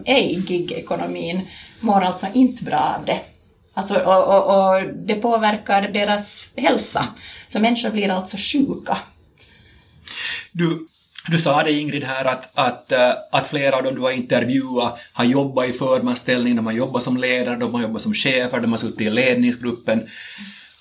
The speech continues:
Speaker 2: Och, och du var inne på det här med att vad är en framgång? När är man framgångsrik? Hur, hur, hur, vad har du kommit till när du har intervjuat dina fyrtio, fyrtiofem människor för, för det här projektet?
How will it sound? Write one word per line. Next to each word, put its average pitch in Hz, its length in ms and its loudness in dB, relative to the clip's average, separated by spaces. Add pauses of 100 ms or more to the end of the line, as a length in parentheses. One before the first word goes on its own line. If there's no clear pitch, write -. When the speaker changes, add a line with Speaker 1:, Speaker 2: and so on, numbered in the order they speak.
(200)
Speaker 2:
Och, 147 340 2 (120)
och 160 140 0
du 165 60 4
var 156 120 4
inne 208 260 4
på - 160 0
det 147 80 2
här 139 320 2
med 139 140 -2
att 135 120 -8
vad 156 340 2 (120)
är 131 420 2
en 131 160 -4
framgång? 123 580 0
När 160 240 2
är 151 60 0
man 135 180 -2
framgångsrik? 120 800 -2
Hur, 220 100 0
hur, 170 380 -2
hur, - 460 -2
vad 170 160 -2
har 185 140 2
du 151 100 2
kommit 165 360 2
till 135 160 -2
när 135 120 0
du 135 60 -2
har 139 160 0
intervjuat 143 600 0
dina 123 160 -2
fyrtio, 120 460 -4 (100)
fyrtiofem 131 680 0
människor 127 440 -2
för, 156 380 2
för 156 220 2
det 123 60 0
här 120 160 0
projektet? 123 540 -4